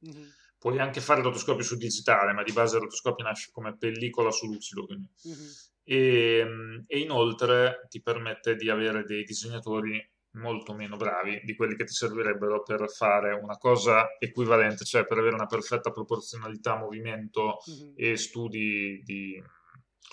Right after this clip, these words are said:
Speaker 2: e studi sulla, anatomici,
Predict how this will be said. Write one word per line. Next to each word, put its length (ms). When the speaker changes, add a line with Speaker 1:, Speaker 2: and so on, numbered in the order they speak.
Speaker 2:
e 1300
studi 840
sulla, 380
anatomici, 720